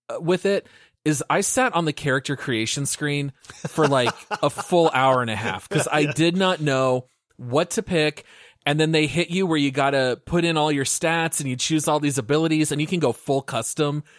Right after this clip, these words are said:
Speaker 1: and make whatever you want. And I, I, I spent so much time making my guy and I immediately hated the decision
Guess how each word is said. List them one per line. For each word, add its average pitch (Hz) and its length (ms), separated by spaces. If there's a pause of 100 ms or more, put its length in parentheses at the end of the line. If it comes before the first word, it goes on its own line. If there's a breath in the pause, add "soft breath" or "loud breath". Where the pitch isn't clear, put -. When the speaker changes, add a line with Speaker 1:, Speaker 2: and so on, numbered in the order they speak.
(160 soft breath)
Speaker 1:
and 139 120
make 139 200
whatever 123 280
you 123 160
want. 117 340 (280 soft breath)
And 135 120
I, 165 340 (140)
I, 139 160
I 151 120
spent 151 320
so - 180
much 156 200
time 156 240
making 135 280
my 131 160
guy 123 380
and 135 80
I 139 80
immediately 135 580
hated 127 300
the 123 80
decision 131 580